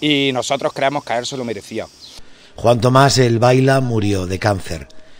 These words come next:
Speaker 2: El grupo de organizadores del homenaje decidió que la gala tuviese carácter benéfico y que la recaudación íntegra fuese para la Asociación Española contra el Cáncer y ayudar así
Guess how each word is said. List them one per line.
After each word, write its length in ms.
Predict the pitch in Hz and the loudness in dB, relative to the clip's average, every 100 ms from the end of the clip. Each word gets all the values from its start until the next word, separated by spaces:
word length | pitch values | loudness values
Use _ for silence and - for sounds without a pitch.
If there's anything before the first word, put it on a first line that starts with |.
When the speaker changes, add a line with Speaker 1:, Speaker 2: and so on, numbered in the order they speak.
| - - | -20 -2
Speaker 2:
El 140 | 107 | 0
grupo 400 | 110 123 117 135 | 4 4 6 6
de 80 | 123 | 6
organizadores 840 | 117 117 120 120 113 127 135 151 | 4 2 0 2 2 4 4 4
del 140 | 139 127 | 4 2
homenaje 500 | 117 117 131 - 156 | 2 0 0 0 0
decidió 600 | 151 131 120 127 151 151 | 2 0 0 2 2 2
que 140 | 151 | 0
la 120 | 113 | 0
gala 380 | 107 135 156 156 | 0 0 0 0
tuviese 560 | 127 113 131 - 156 147 | -2 -2 0 0 -2 -2
carácter 520 | 110 117 127 160 143 | -2 -2 -2 -2 0
benéfico 680 | 123 131 143 123 104 104 - - - - - | 0 0 -2 -4 -6 -8 -8 -12 -14 -16 -10
y 100 | 117 | -8
que 160 | 110 131 | -2 2
la 160 | 135 | 2
recaudación 680 | 123 135 131 135 - 190 170 | 2 0 2 2 2 2 2
íntegra 440 | 151 113 90 87 85 | 0 -2 -4 -6 -6
fuese 400 | - 113 127 123 | -4 -2 0 -2
para 240 | 117 107 | -2 -4
la 120 | 98 | -4
Asociación 560 | 104 107 101 95 147 165 | -6 -6 -6 -4 -4 -4
Española 500 | - 127 131 127 107 | -2 -2 0 0 0
contra 340 | 87 90 92 | -4 -6 -6
el 80 | 98 | -2
Cáncer 460 | 143 147 131 117 95 - - - - | 0 0 0 -2 -4 -14 -20 -20 -14
y 180 | - 135 | -2 0
ayudar 360 | 131 131 151 | 2 4 4
así 400 | 139 117 131 82 | 6 2 2 -2